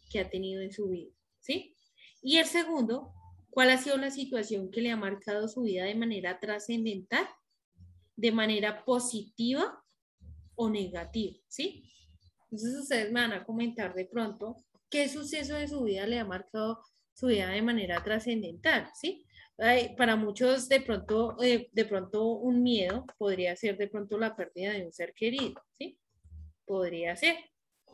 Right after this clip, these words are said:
¿listo? Entonces, para que lo tengan en cuenta,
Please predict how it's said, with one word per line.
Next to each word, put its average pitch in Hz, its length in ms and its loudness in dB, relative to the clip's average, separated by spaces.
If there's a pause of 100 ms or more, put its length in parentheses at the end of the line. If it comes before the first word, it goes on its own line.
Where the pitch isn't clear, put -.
¿listo? 214 280 0 (3000)
Entonces, 202 600 -2
para 214 240 2
que 226 120 -2
lo 220 180 0
tengan 180 380 -6
en 214 100 0
cuenta, - 440 -12